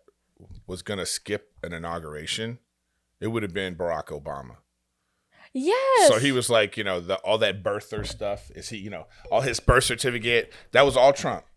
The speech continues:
Speaker 1: telling
Speaker 2: Yeah.
Speaker 1: him, "You're not really an American," right? And then Obama roasts him at the correspondence dinner.
Speaker 2: Yeah.
Speaker 1: And then this, that guy turns around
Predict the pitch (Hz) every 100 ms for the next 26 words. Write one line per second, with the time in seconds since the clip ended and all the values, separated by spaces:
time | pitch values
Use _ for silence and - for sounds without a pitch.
0 | _ - 277 294 139 120 104 87 139 160
1 | 156 143 143 139 131 123 123 117 113 -
2 | 78 85 98 107 - - _ _ - -
3 | 92 95 127 120 110 110 _ _ _ _
4 | - - 117 151 202 190 117 107 95 -
5 | - - 127 143 196 240 247 - - 135
6 | 110 107 101 101 90 - - - - -
7 | 160 139 - 143 135 101 98 80 71 -
8 | - _ - 254 247 226 220 - _ _
9 | _ _ _ 117 147 160 170 190 - 156
10 | 127 147 190 165 151 143 - 143 135 127
11 | 123